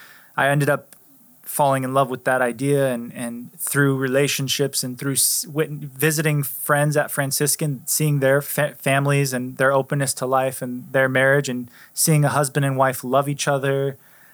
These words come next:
selflessly, and, and hearing their stories, I was like, "Man, marriage is beautiful. Like, I love this, you know, I, I want this." And so it was, I, I, my concept of marriage was so flawed and twisted and wrong, and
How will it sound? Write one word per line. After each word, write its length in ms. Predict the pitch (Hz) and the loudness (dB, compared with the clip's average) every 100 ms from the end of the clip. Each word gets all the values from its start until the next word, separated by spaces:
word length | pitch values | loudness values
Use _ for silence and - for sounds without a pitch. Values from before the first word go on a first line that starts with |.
| - - _ - _ _ _ - | -20 -20 _ -20 _ _ _ -4
selflessly, 880 | - 147 147 147 135 139 139 139 135 | 2 2 2 0 0 0 2 2 0
and, 260 | 120 123 - | -4 -8 -10
and 140 | 127 | -8
hearing 300 | 120 156 143 | 0 2 2
their 200 | 135 143 | 2 2
stories, 640 | 156 - 156 156 165 175 - | 2 0 2 2 2 -2 -2
I 120 | 139 | -4
was 140 | 139 | -2
like, 200 | 135 120 | -4 -2
"Man, 260 | 147 156 120 | 0 0 0
marriage 300 | 131 180 147 | 0 0 -2
is 80 | 107 | -6
beautiful. 580 | 160 214 190 151 123 117 | 0 2 2 -2 -6 -6
Like, 160 | 127 | -2
I 60 | 147 | 0
love 300 | 147 190 175 | 2 2 2
this, 340 | 127 113 - | -4 -4 -4
you 80 | 147 | -2
know, 120 | 147 151 | 2 4
I, 120 | 147 | 4
I 120 | 151 | 2
want 340 | 151 180 202 | 4 2 2
this." 340 | - 117 107 - | -4 -6 -4 -4
And 280 | 131 127 123 - - - - - - _ | -6 -8 -12 -20 -20 -20 -20 -20 -20 _
so 280 | - 160 147 | 0 2 4
it 40 | |
was, 260 | 143 147 - _ _ _ _ _ | 2 0 -2 _ _ _ _ _
I, 160 | 156 160 | -2 2
I, 220 | 160 160 175 | 0 0 0
my 160 | 147 | -2
concept 500 | 139 165 165 156 143 143 | 0 2 2 2 0 -4
of 100 | 131 | -2
marriage 260 | 135 127 | -4 -2
was 140 | 123 - | -2 0
so 340 | 151 139 139 | 2 2 0
flawed 480 | 131 - 135 135 131 | -2 -2 2 4 2
and 140 | 117 | -4
twisted 460 | - 143 135 139 123 | -4 -2 -2 -4 -6
and 200 | 120 120 | -6 2
wrong, 480 | 135 139 131 131 120 _ _ _ _ 151 | 4 4 2 -2 -12 _ _ _ _ -8
and 500 | 131 123 120 120 | -6 -4 -6 -8